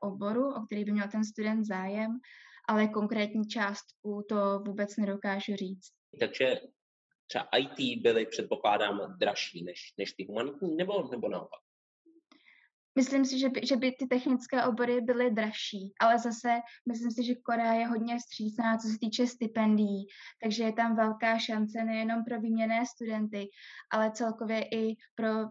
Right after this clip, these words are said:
Speaker 1: ty mezinárodní studenty, že získají nějaké stipendium, že tam bude nějaká podpora od té korejské univerzity, případně od ministerstva. Protože takhle třeba kamarádka, co se mnou studovala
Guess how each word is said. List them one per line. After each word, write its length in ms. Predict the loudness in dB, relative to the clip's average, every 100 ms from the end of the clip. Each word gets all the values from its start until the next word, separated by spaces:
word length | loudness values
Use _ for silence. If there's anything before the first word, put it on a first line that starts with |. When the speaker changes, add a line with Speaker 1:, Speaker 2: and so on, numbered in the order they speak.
| _ _ 0
Speaker 1:
ty 60 |
mezinárodní 720 | 2 4 4 4 2 0 0 0
studenty, 560 | -4 -4 -2 0 0
že 120 | 0
získají 440 | 0 -2 -4 -4 0
nějaké 420 | 0 0 -2 -6
stipendium, 760 | -4 -6 0 2 2 2 0 -2
že 60 |
tam 160 | -2 -2
bude 180 | 0 -2
nějaká 440 | -2 -2 -4 -4 -6
podpora 400 | -6 -2 -4 -4
od 60 |
té 140 | -4 -4 -2
korejské 500 | 0 0 -2 -2 2
univerzity, 680 | 2 2 0 -4 -4 -6 -6 -12 -14 -8
případně 520 | -4 2 2 4 2
od 120 | 4
ministerstva. 880 | 4 4 2 0 -4 -4 -6 -4 -4 -4 -20 -18 -6
Protože 140 | -2
takhle 240 | 0 0 0
třeba 340 | 0 2 0
kamarádka, 640 | 0 2 4 2 0 -4
co 100 | -6 -6
se 80 | 0
mnou 260 | 0 0 -2
studovala 920 | -4 -2 0 4 4 4 2 2